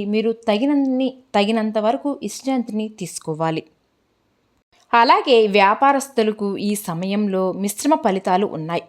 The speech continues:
వ్యాపారం బాగానే జరుగుతుంది, కానీ పెట్టుబడుల వల్ల ఆర్థిక లాభాలు తక్కువగా ఉండవచ్చు. కాబట్టి తులరాశి వారు మేము చెప్పిన నియమాలను పాటిస్తే రాబోయే రోజుల్లో మీకు అంతా శుభమే జరుగుతుంది.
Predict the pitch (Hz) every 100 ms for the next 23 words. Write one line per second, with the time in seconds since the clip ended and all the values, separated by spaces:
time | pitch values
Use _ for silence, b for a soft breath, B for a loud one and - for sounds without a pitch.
0 | _ 165 175 175 180 240 240 208 185 202
1 | 233 226 220 185 160 160 - 175 165 -
2 | - 220 226 226 240 233 269 320 294 285
3 | 262 269 - - 185 220 220 190 160 175
4 | 180 180 180 165 160 185 180 160 160 156
5 | 165 165 - - B B B - 202 208
6 | 240 240 359 427 b b b - 294 330
7 | 370 370 359 311 262 247 247 220 214 214
8 | 214 190 254 240 180 180 180 208 214 214
9 | - 170 185 196 - 185 180 - 196 202
10 | 247 294 269 262 254 208 202 208 202 202
11 | 196 190 - 165 190 - 196 202 185 170
12 | 175 180 175 160 151 156 151 160